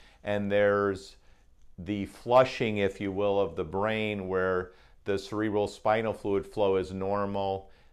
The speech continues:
the blood supply is good because the cervical instability has been resolved, and the outflow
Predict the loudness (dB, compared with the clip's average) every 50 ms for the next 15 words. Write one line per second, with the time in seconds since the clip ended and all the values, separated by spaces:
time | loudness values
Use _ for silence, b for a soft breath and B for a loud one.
0 | b -10 -2 0 2 2 0 0 2 2 4 4 2 0 -4 -6 -6 -2 2 6
1 | 6 8 8 8 6 2 0 -4 -4 0 2 4 4 4 4 2 0 -4 -12 -20
2 | -20 -20 -20 -20 -10 -6 -6 -6 -2 0 2 4 4 4 2 0 -2 -2 -2 -2
3 | -2 0 0 0 0 0 0 -4 -4 -2 -2 -2 -2 -4 -8 -10 -10 -6 -2 0
4 | 0 2 2 0 -2 -2 -4 -4 -4 -6 -6 -6 -6 -4 -4 -4 -6 -6 -4 -2
5 | -2 0 0 2 0 0 -2 -4 -6 -14 b b b b b b b b b b
6 | -8 -6 -4 -2 -2 -2 -2 -2 -4 -4 -8 -10 -12 -14 -10 -6 -2 0 2 4
7 | 6 6 6 4 2 -2 -6 -6 0 2 4 6 6 6 6 4 2 -2